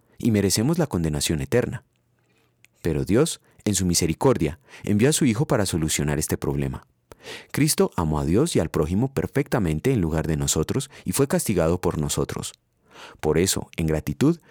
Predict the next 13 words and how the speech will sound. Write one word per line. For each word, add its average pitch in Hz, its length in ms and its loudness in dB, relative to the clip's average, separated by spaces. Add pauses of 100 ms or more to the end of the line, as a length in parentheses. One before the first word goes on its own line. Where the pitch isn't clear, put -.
(180)
queremos 131 420 2
amar 87 220 0
a 71 80 0
Dios 107 280 0
y 92 60 0
al 76 80 -2
prójimo, - 500 -4 (140)
y - 80 0
al 87 100 2
hacerlo, 127 540 0
sembramos 78 520 -2
paz. - 360 -6 (1080)
Jesucristo, 127 720 0